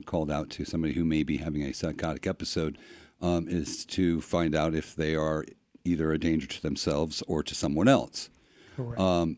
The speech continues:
Speaker 1: a lot of times these people are having suicidal ideation.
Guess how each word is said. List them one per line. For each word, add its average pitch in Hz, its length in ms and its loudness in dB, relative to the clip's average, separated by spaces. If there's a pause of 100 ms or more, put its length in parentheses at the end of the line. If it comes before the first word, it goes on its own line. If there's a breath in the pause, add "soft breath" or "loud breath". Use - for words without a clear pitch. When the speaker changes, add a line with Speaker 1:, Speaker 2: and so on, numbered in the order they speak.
Speaker 1:
a 90 80 -4
lot 85 160 2
of 80 60 -2
times 87 340 0
these 90 220 2
people 107 280 4
are 135 400 6 (480)
having 87 300 2
suicidal 87 520 2
ideation. 73 680 0